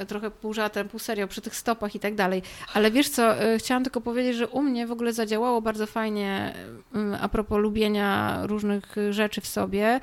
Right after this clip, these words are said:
coś takiego, że ja, mm,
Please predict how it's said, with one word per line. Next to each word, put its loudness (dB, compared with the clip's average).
coś -2
takiego, -2
że 0
ja, 0
mm, -2